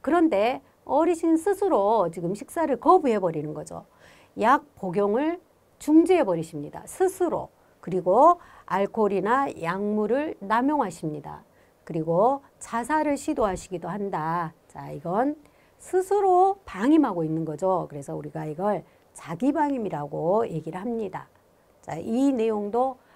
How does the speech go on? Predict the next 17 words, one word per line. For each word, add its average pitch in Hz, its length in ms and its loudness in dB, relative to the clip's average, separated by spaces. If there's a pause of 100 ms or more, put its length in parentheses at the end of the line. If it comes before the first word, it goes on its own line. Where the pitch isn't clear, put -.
(120)
아주 165 260 -8
많이, 180 760 -2 (220)
그러니까 180 220 -2
방임, 254 760 0 (320)
유기, 247 720 -2 (240)
그리고 190 260 -4
자기방임, 240 920 -4 (360)
이 254 240 -2
내용이 226 580 -4 (260)
출제가 269 500 -6
종종 240 520 0
되고 165 260 -4
있다는 160 460 -6
걸 175 360 -6
말씀드릴 165 580 -8
수 165 160 -10
있겠습니다. 160 640 -8